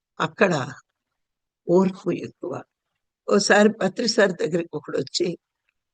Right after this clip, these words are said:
"మా పక్కింట్లో వాళ్ళు నన్ను ఎప్పుడూ తిడుతూ ఉంటారండి. ఏదో కారణం వల్ల తిడుతున్నారు," అన్నాడు. అప్పుడు పత్రి సార్ అన్నారట,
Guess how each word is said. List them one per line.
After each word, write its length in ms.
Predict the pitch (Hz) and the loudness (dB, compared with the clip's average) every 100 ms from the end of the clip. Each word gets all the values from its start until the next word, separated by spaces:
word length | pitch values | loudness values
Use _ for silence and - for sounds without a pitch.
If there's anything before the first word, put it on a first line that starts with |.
| _ _ | _ _
"మా 160 | 202 185 | -2 0
పక్కింట్లో 600 | 196 170 - 220 214 208 | 0 -4 2 4 6 4
వాళ్ళు 300 | - 180 180 | 2 0 0
నన్ను 180 | 170 160 | 0 0
ఎప్పుడూ 400 | 165 - 220 214 | -2 -4 -2 -2
తిడుతూ 440 | - 160 156 - | -4 -8 -8 -4
ఉంటారండి. 800 | 160 151 - - 156 - - - - _ _ _ _ - | -2 -2 -4 -6 -8 -10 -10 -12 -12 _ _ _ _ 2
ఏదో 340 | 202 226 226 | 4 6 4
కారణం 480 | 220 185 175 185 180 | 2 -2 0 -2 -4
వల్ల 260 | - 160 | -4 -6
తిడుతున్నారు," 880 | 160 - 151 156 156 160 147 139 - | -6 -6 -8 -8 -6 -6 -6 -10 -6
అన్నాడు. 360 | 139 135 - _ _ _ _ _ _ _ - | -4 -4 -10 _ _ _ _ _ _ _ -8
అప్పుడు 220 | 156 - - | -6 -6 -4
పత్రి 320 | 151 156 185 | -6 -4 -4
సార్ 260 | - 185 160 | -2 0 0
అన్నారట, 540 | - 147 151 - - | -2 -4 -4 -6 -10